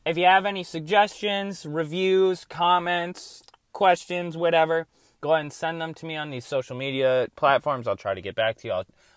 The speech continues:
uh, if you have suggestions for what to talk about, take it into consideration. Um, also, I'm looking for more people to record podcasts with me.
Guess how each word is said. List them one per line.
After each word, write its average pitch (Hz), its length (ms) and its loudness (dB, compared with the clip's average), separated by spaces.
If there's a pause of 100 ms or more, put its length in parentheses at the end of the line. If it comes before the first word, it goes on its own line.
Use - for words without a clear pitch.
uh, 107 260 0
if - 80 -14
you 117 100 -4
have 104 100 -6
suggestions 110 560 -8
for 98 140 -10
what 101 180 -6
to - 80 -20
talk 123 300 -2
about, 117 340 -2 (180)
take 101 200 -10
it 98 60 -10
into 98 300 -14
consideration. 120 880 -4 (380)
Um, 123 380 0 (520)
also, 139 600 6 (280)
I'm 151 260 2
looking 175 400 -2
for 151 420 -2
more 143 320 -2
people 156 480 -6
to 139 300 -8
record 143 440 -4
podcasts 151 580 0
with 85 160 -8
me. 76 240 -14